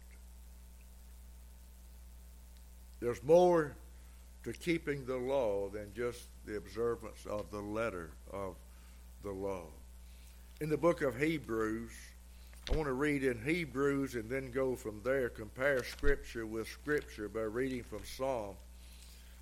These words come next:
But first of all, in Hebrews and in chapter ten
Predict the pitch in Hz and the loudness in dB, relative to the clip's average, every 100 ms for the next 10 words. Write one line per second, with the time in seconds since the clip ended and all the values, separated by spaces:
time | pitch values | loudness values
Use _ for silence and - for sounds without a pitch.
0 | - 113 - 208 185 - 143 156 165 160 | -8 0 10 10 10 6 4 8 10 10
1 | 151 135 123 190 180 135 143 143 147 135 | 6 2 4 4 4 4 4 6 4 2
2 | 131 131 160 151 - 156 160 - 139 123 | 0 2 0 0 2 8 8 6 -4 -4
3 | - 175 165 110 | 0 0 2 -2